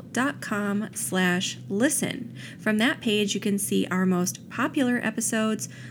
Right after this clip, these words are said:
most recent episodes, and also all the places where you can stream this podcast online. If you're already listening on your favorite platform,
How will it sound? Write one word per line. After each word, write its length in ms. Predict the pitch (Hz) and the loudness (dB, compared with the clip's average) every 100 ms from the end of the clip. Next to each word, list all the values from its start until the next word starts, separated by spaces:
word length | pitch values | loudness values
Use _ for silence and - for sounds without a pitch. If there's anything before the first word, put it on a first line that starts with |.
| - | -4
most 280 | 208 202 - | -2 -2 0
recent 400 | 233 339 233 - | 2 2 2 0
episodes, 640 | 190 190 - 185 190 185 - | 0 0 2 2 2 0 -2
and 160 | 202 - | -2 0
also 520 | 320 392 190 180 180 - - - | -2 0 2 2 0 -6 -16 -4
all 220 | 196 196 | 0 2
the 100 | 208 | 2
places 560 | 285 208 190 185 190 190 - | 0 0 0 2 0 0 -2
where 120 | 185 | -2
you 240 | 180 208 | 0 -2
can 200 | 262 294 | 0 0
stream 420 | 277 - 180 180 160 | 0 2 2 2 0
this 220 | - 233 - | -2 -2 -2
podcast 760 | - 185 185 190 180 - - | 0 0 2 0 0 -2 -4
online. 600 | 180 180 170 - 190 - - - - | 0 0 0 -2 -6 -8 -12 -6 -2
If 120 | 208 | 2
you're 140 | 202 | 2
already 280 | 190 185 185 | 4 4 4
listening 580 | 185 254 - 302 285 - | 4 2 2 0 -2 2
on 200 | 190 185 | 4 4
your 120 | 180 | 4
favorite 440 | 185 185 175 175 | 2 2 2 2
platform, 560 | - 180 - 277 269 269 | 0 -2 0 2 2 2